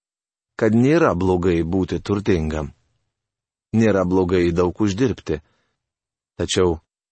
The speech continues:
nepadarykite to savo gyvenimo tikslu. Jūsų širdis neturėtų trokšti turtų. Kai kurie žmonės trokšta ir geidžia visagalio dolerio ir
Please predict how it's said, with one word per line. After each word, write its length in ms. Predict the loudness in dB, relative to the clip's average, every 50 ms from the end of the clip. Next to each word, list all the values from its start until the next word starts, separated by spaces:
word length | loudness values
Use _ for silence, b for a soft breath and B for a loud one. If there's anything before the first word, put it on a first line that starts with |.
| _ _ _ -2
nepadarykite 920 | -2 -2 0 0 0 2 2 4 4 4 4 2 0 -4 -4 -2 -2 -4 -4 -4
to 160 | -4 -2 -2 -2 -2
savo 380 | -2 0 0 0 0 0 -2 -2
gyvenimo 640 | -2 -4 -2 0 0 0 0 -2 -2 -2 -4 -4
tikslu. 560 | -6 -4 -4 -4 -4 -4 -4 -2 0 0 0 -2 -4 _ _ _ _ _ _ _ _ _ _ _ _ _ _ _ _ _ _ _ _ _ _ _ _ _ _ _ _ -2
Jūsų 300 | -2 0 0 0 -2 -2 -2 -6 _ _
širdis 560 | -6 -2 0 0 0 2 0 2 2 2 0 0
neturėtų 640 | 0 0 -2 -2 -2 0 2 2 2 2 0 -4 -8 -8 -4
trokšti 540 | -2 0 0 0 -2 -4 -8 -6 -6 -8 -6
turtų. 480 | -4 -4 -2 -2 -4 -6 -8 -8 -8 -8 -8 _ _ _ _ _ _ _ _ _ _ _ _ _ _ _ _ _ _ _ _ _ _ _ _ _ _ _ _ -4
Kai 80 | -4 -2
kurie 240 | 0 2 2 2
žmonės 640 | 2 2 2 0 0 2 2 0 0 0 -2 -6 -8 _ _ _ _ _
trokšta 560 | -2 0 0 2 0 -2 -4 -2 -2 -2 -2 -2 _ _ _ _ _ _ _ _ _ -2
ir 80 | 0 0
geidžia 400 | 2 2 2 2 2 2 2 2
visagalio 600 | 2 2 2 0 0 0 2 0 2 2 2 2 2
dolerio 480 | 2 2 4 4 2 2 2 2 2
ir 300 | 2 2 2 0 0 -2